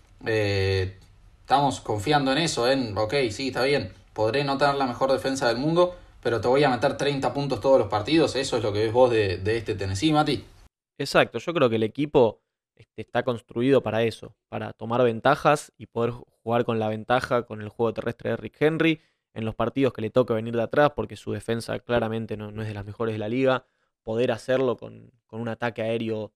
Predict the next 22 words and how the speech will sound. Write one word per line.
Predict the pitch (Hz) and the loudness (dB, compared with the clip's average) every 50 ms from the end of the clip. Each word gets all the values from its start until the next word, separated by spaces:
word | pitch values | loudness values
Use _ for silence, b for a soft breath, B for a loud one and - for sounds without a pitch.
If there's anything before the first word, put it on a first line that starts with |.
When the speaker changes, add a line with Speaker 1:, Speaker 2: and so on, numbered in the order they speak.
| _ | _
Speaker 2:
temible. | - 110 123 139 156 160 160 160 160 160 165 160 _ _ _ _ _ _ | -12 -10 -8 -6 -4 -2 0 0 2 2 0 -2 _ _ _ _ _ _
Este, | - 117 - - 123 120 120 | -20 -20 -10 -6 -4 -4 -2
y | 123 | -4
me | 131 131 | -4 -2
parece | 160 196 208 - - 120 107 | -2 -2 -2 -4 -6 -8 -6
que | 113 110 110 - - _ _ _ _ _ | -6 -6 -6 -8 -10 _ _ _ _ _
de, | _ - 117 120 120 123 123 - _ | _ -12 -8 -6 -6 -6 -8 -14 _
mucho | - 135 151 170 - - | -10 -6 -6 -4 -2 0
de | 131 143 | 0 0
eso | - - 135 | 0 2 2
va | 127 | 2
a | |
depender | 123 120 117 113 120 123 127 | 2 2 0 -2 0 2 2
del | 120 117 113 | 2 0 -2
ni-, | 110 110 | -4 -8
del | - 113 117 113 | -8 -8 -8 -8
nivel | 113 117 123 127 | -6 -6 -8 -8
de, | 120 113 113 _ _ 113 113 | -8 -10 -10 _ _ -16 -16
de | 113 | -10
Ryan | 110 123 127 123 117 117 | -6 -6 -6 -6 -4 -2
Tannehill, | - 151 127 110 - - 110 107 | 0 0 0 -2 -8 -10 -12 -10
porque | - - 113 113 - 120 110 107 | -8 -6 -6 -6 -4 -6 -8 -8